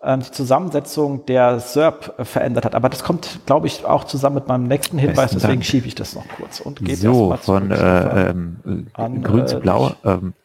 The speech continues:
Speaker 2: zu Sistrix rüber. Ähm, der Juan hat bei Sistrix mal einen netten Artikel geschrieben, äh, kleiner Vergleich, also der Ten Years Challenge, äh, im seo, beziehungsweise seo zweitausendneun, zwanzig neunzehn, äh,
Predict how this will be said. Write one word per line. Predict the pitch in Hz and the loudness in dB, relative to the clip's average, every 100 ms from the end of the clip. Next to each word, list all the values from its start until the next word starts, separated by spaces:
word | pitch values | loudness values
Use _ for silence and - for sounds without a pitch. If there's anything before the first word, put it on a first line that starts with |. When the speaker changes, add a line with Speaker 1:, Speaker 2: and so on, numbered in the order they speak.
| _ | _
Speaker 2:
zu | - 95 - | -4 -2 -2
Sistrix | - - 131 - 135 - | -8 -8 -6 -4 -4 -4
rüber. | 127 143 139 - | 0 2 0 -2
Ähm, | 104 104 101 98 101 - | 0 2 0 -4 -8 0
der | 92 95 - | 2 2 2
Juan | 101 113 196 | 0 2 0
hat | 131 | -2
bei | 110 | -2
Sistrix | - - 117 - 113 | -2 -2 -4 -2 2
mal | 107 104 | 4 4
einen | 101 98 101 98 98 | 2 -2 -4 -4 -2
netten | 113 117 | -2 -2
Artikel | - - - - | -8 -8 -8 -6
geschrieben, | 104 101 - 110 107 101 101 | -2 -4 -2 -2 -2 -2 -2
äh, | 101 92 92 | 2 2 2
kleiner | - 101 95 | 2 0 2
Vergleich, | 90 98 95 107 - | 0 2 4 4 0
also | 82 90 87 90 | -4 0 0 0
der | 87 - - 107 _ - | -4 -8 -8 -8 _ -4
Ten | 104 | -2
Years | 98 104 - | 0 -2 0
Challenge, | 107 98 92 - | -2 0 -2 -2
äh, | 92 87 98 | -2 -2 -2
im | 92 | 0
seo, | 104 107 104 - - _ _ _ _ | 4 6 4 0 -20 _ _ _ _
beziehungsweise | 90 98 95 87 | -6 2 2 4
seo | 98 101 | 4 4
zweitausendneun, | - 95 92 90 87 90 104 98 | 2 2 2 0 0 2 2 0
zwanzig | - 90 90 | -6 -4 -4
neunzehn, | 92 95 107 98 92 92 _ _ _ - | 0 -2 0 0 0 0 _ _ _ -4
äh, | 92 90 87 | 0 2 2